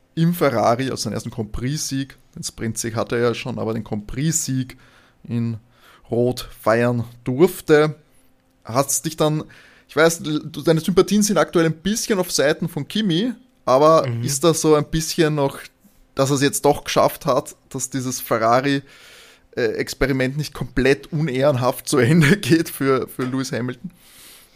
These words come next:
Speaker 1: Hat dich das
Speaker 2: Nee,
Speaker 1: doch noch
Speaker 2: hab ich,
Speaker 1: gefreut?
Speaker 2: ich fand, fand ich cool. Ja, nee, habe ich mich, äh, sehr gefreut, dass der Lewis das gewonnen hat. Grad, äh, Barcelona. Ja, wie gesagt, da hatten wir auch schon den Crash.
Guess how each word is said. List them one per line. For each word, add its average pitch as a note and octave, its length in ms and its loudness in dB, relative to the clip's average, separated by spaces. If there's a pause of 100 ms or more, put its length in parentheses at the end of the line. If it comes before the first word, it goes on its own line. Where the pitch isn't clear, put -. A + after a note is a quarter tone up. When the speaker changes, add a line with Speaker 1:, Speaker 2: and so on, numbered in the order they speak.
(120)
Speaker 1:
Hat C#3 140 -2
dich D#3 80 -4
das D3+ 120 -6
Speaker 2:
Nee, D#3+ 180 2
Speaker 1:
doch C3+ 80 2
noch B2 60 -2
Speaker 2:
hab C#3 120 4
ich, C3 100 4
Speaker 1:
gefreut? B2 140 2
Speaker 2:
ich D#3+ 120 2
fand, C#3+ 400 2
fand D3+ 200 -2
ich C3+ 200 -4
cool. A2 160 -4 (440)
Ja, A#2+ 240 -2 (140)
nee, A#2+ 220 -6
habe C3+ 220 2
ich B2 120 0
mich, B2+ 360 -2
äh, A#2 360 -6 (100)
sehr C3 220 -4
gefreut, A2 480 -4 (760)
dass - 120 -12
der B2+ 100 -2
Lewis A#2 220 -4
das G#2 140 -8
gewonnen A2 260 -4
hat. G#2 160 -6
Grad, A#2+ 260 -2
äh, A#2 320 -4
Barcelona. A#2+ 640 -2 (1120)
Ja, C3 300 0
wie C3+ 120 -2
gesagt, C#3 300 0
da B2 420 4 (800)
hatten C#3 300 2
wir C3+ 120 6
auch C3 80 2
schon - 140 0
den D3 100 4
Crash. C#3+ 440 2